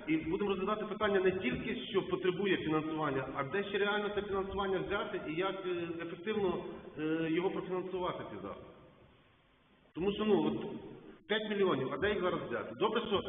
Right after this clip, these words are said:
в нас був резерв, і ми сьогодні по водоканалу можемо надати підтримку, тому що ми, е, невелику підтримку для водоканалу надавали, е, на-, надавали протягом, е, останніх років. Ну, от. Добре, що в нас цей ресурс тут є. Ну, ну, це фактично ми, який це ресурс?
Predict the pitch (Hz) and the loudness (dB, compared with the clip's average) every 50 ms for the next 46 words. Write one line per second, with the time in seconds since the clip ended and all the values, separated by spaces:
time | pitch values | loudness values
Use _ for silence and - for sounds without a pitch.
0 | - - - - - - 202 202 - - 190 208 175 170 160 151 208 226 233 202 | -6 -8 -10 -6 0 2 2 2 2 2 2 2 4 4 2 4 4 2 2 2
1 | 160 156 170 185 165 185 196 185 175 - 180 175 175 165 175 160 170 175 196 208 | 2 2 2 2 2 2 2 2 2 2 2 0 0 0 0 0 0 0 0 0
2 | 208 190 170 165 170 170 175 170 165 170 165 160 180 170 170 165 - - - - | 0 0 0 0 -2 -2 -2 -2 -2 -2 -2 -2 -2 -2 -2 -4 -6 -8 -10 -12
3 | - - - - 165 151 156 180 214 214 220 214 208 165 170 180 170 175 175 175 | -14 -16 -8 -6 -6 -4 0 2 2 2 2 0 -2 0 0 -2 -2 0 0 2
4 | 180 175 170 147 147 160 160 160 160 160 165 170 180 196 180 - - - - - | 2 2 2 0 0 0 0 2 2 2 4 4 4 4 4 2 -2 -6 -6 -4
5 | 160 170 165 160 151 139 139 135 139 139 135 139 147 160 156 151 143 143 143 143 | -2 -2 -2 0 -2 -2 -2 -2 -4 -6 -6 -4 -2 0 0 0 0 -2 -2 -2
6 | 160 185 202 190 175 135 - 120 123 131 127 131 135 135 143 151 - - 147 151 | -2 0 0 0 -2 -2 -2 -2 0 0 2 0 0 0 -2 -2 -2 -2 -2 -2
7 | 147 160 180 190 190 175 - 151 151 143 143 143 135 143 135 - - - - - | 0 0 0 2 0 0 0 -2 -2 -2 -2 -2 -2 -2 -2 -4 -6 -10 -14 -14
8 | - - 123 131 135 135 139 139 - - 165 143 127 117 - - 117 - - 110 | -10 -2 0 2 2 2 0 -2 0 0 2 2 2 0 -2 -4 -6 -6 -6 -6
9 | 101 92 - - - - - - - - 139 127 120 104 - - - - - - | -6 -6 -6 -10 -14 -16 -18 -20 -10 -4 -2 -2 -2 -2 -6 -10 -12 -14 -14 -4
10 | 113 147 214 214 220 214 - 185 175 190 196 - - 185 170 170 165 170 180 214 | 2 4 4 4 4 0 0 0 0 0 0 0 2 2 2 2 0 -2 -2 -2
11 | 196 - 214 185 - - - 160 160 131 95 90 113 131 127 143 165 143 - 202 | -2 -2 -2 -6 -8 -8 -4 0 0 0 0 -2 -4 -4 -4 -2 -4 -4 -2 -2
12 | 190 185 160 - 131 143 - - - 175 - 202 196 196 - 180 175 175 175 160 | -2 -2 -2 -6 -8 -10 -12 -10 -10 -8 -2 -2 -2 0 0 0 0 0 0 -2
13 | - - - - - - - - - - - - - - - - 127 127 202 190 | -2 -6 -10 -10 -12 -14 -14 -16 -18 -20 -20 -20 -20 -20 -14 -12 -10 -6 -4 -4
14 | 190 - 147 127 - - 123 107 95 | -4 -2 -4 -4 -4 -4 -6 -6 -6